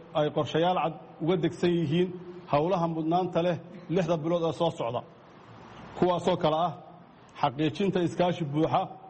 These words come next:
oo dhex mara labada maamul ee S S C Khaatumo iyo dowladda Puntland, adkeynta difaaca, xaqiijinta xuquuqda ciidanka, tayeynta ciidamada tiro iyo tayo ahaanba,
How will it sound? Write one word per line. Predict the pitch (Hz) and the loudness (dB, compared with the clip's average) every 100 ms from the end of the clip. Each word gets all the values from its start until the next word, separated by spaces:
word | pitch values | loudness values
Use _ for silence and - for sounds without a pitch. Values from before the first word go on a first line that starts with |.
| - | -8
oo | - 151 | 0 0
dhex | 165 175 | 0 -2
mara | 170 175 185 - - - | 0 2 0 -4 -12 -12
labada | 165 135 185 175 | -2 2 2 2
maamul | 165 160 160 170 175 - - - | 2 0 2 0 -2 -6 -14 -8
ee | - 160 | 0 0
S | 175 | 2
S | 175 - | 0 0
C | 170 | 0
Khaatumo | 156 156 175 170 175 - - - | 2 0 0 0 0 -4 -14 -2
iyo | 160 | 0
dowladda | 151 170 175 156 | 2 2 2 0
Puntland, | 156 160 127 107 85 - - - - - - - | 0 0 0 -2 -6 -16 -20 -20 -20 -20 -18 -2
adkeynta | 147 - 185 202 170 | 0 2 0 2 0
difaaca, | 143 143 180 160 165 165 - - - - | 0 0 2 2 -2 -4 -10 -18 -12 -2
xaqiijinta | 135 139 156 - 208 185 | 0 2 2 2 0 0
xuquuqda | 135 143 180 175 160 | 0 0 2 2 0
ciidanka, | 165 175 175 170 | 0 0 0 0
tayeynta | 165 151 185 180 | 0 0 2 0
ciidamada | 151 156 156 170 175 170 - - | 0 0 2 2 0 -2 -10 -18
tiro | - 175 185 | -2 0 2
iyo | 170 | 0
tayo | 156 156 160 | 0 2 2
ahaanba, | 147 151 127 | 2 0 -2